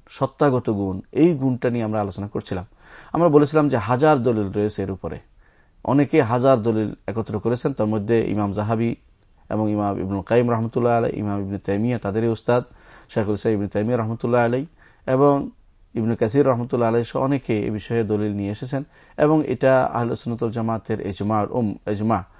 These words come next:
তাদের উপ-, এটা ঐক্যমত্য ছিল। কখনো এর বিরোধিতা একমাত্র করেছিল জাহমিয়া বা পথভ্রষ্ট কিছু লোক,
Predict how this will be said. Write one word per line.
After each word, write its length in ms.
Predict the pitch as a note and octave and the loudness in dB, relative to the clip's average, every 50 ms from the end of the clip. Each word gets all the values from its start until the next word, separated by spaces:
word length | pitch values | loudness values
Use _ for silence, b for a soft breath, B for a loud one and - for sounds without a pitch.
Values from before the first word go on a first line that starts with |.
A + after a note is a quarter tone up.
| b b b | b b b
তাদের 220 | - A2 A2 A#2+ A#2+ | -4 -2 0 0 0
উপ-, 120 | A2 - - | -2 -4 -4
এটা 240 | G2+ A2+ G#2+ A#2 | -2 0 0 2
ঐক্যমত্য 520 | A#2 A#2 A2+ - - G#2+ G#2 G2+ - - A2 | 2 2 0 -2 -4 -6 -6 -6 -6 -6 -4
ছিল। 260 | - C3+ B2+ C3+ D3 - _ B B B B B B B | -2 -2 -2 -2 -2 -6 _ B B B B B B B
কখনো 380 | - C#3+ C3+ C3+ F3 F3+ F3+ | 2 2 2 2 2 6 8
এর 160 | E3+ D3 C3+ B2+ | 8 8 8 6
বিরোধিতা 440 | A#2 A2+ A#2+ B2+ D3+ D#3 - E3 | 4 2 2 2 2 2 4 4
একমাত্র 400 | D#3+ C3 - C3+ B2+ - - B2+ | 2 2 2 -2 -4 -4 -4 -4
করেছিল 520 | - B2+ B2 C3 - - C#3 C3 C3+ C3+ B2 | -2 0 -2 -2 0 0 0 2 2 2 0
জাহমিয়া 600 | G#2+ A2 A2 G2 G2+ A2+ B2 B2+ C3 C3 C3 B2 | 0 0 -2 0 0 -2 0 0 0 0 -2 0
বা 220 | - - G#2 G#2 | 0 2 2 2
পথভ্রষ্ট 580 | G2 - G#2+ G2+ - - - B2+ C3 - - C#3 | 2 0 -4 -4 -4 -4 -6 -6 -6 -6 -8 -10
কিছু 300 | B2+ - A#2 - - B2 | -8 -8 -6 -4 -4 -2
লোক, 260 | A2 A2+ B2 C3+ | 0 0 -2 -2